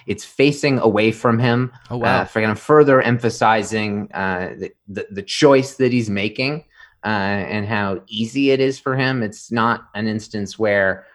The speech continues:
Speaker 1: he's hesitating. I mean, he, a-, and everything else, or, like, better yet, "I'll die before I let a robot <laughs> see, or a droid see my, uh, see my face." Um, whereas it's,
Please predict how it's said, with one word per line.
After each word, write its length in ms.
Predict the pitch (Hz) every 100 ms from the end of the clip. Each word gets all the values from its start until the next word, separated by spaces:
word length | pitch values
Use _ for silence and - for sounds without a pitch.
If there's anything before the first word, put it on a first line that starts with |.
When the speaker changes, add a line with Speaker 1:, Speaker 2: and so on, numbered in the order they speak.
| _ _ _
Speaker 1:
he's 360 | - 98 104 95
hesitating. 680 | 120 131 123 - 92 82 80
I 20 |
mean, 240 | 80 82 87
he, 220 | 92 -
a-, 320 | 104 - -
and 100 | 104
everything 420 | 127 139 135 123
else, 240 | 120 117 -
or, 240 | 113 110
like, 260 | 107 98 98 92 101 -
better 180 | 120 113
yet, 180 | 110 -
"I'll 180 | 120 104
die 380 | - 160 139 117
before 380 | 120 - 123
I 80 | 120
let 200 | 123 113
a 80 | 113
robot 600 | 113 156 135 120 104 -
<laughs> 20 |
see, 340 | - 156 147 -
or 200 | 120 110
a 40 |
droid 380 | 120 139 135 101
see 180 | - 120
my, 320 | 117 107 104
uh, 200 | 101 -
see 140 | -
my 120 | 110 98
face." 460 | - 135 92 - - - - - -
Um, 420 | 101 95 92 82 _ _
whereas 600 | 107 107 101 98 95 87 -
it's, 460 | 95 95 - -